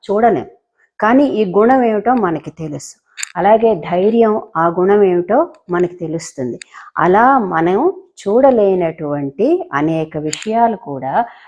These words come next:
ఈ వస్తువుల్లోకి చేరుతాయి. అంటే మన భావాలు కూడా, అంటే కోపం, శాంతం, ఇలాంటివన్నీ కూడా ఈ వస్తువు అన్న జాబితాలోకి చేరుతాయి. కాబట్టి ఇప్పుడు నామవాచకాలంటే అర్థమైంది కదా.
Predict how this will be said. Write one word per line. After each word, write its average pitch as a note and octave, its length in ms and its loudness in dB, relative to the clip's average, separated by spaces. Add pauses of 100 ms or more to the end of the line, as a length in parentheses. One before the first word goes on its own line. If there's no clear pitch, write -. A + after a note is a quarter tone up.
ఈ A#3 180 0
వస్తువుల్లోకి E3+ 1160 -2 (180)
చేరుతాయి. D3+ 440 0
అంటే F#3+ 240 2
మన E3 220 -2
భావాలు E3+ 540 2
కూడా, D3+ 340 -6 (340)
అంటే A#3+ 460 0
కోపం, F3 360 2 (760)
శాంతం, F3 560 -2 (340)
ఇలాంటివన్నీ F#3+ 840 2
కూడా D#3 460 -4 (220)
ఈ F#3+ 120 0
వస్తువు G3 640 -2
అన్న E3+ 280 0
జాబితాలోకి C#3 840 -2 (120)
చేరుతాయి. C3+ 340 -4 (400)
కాబట్టి G3+ 360 2
ఇప్పుడు F3+ 220 -2
నామవాచకాలంటే D#3+ 1080 0
అర్థమైంది D#3 520 -6
కదా. E3 260 0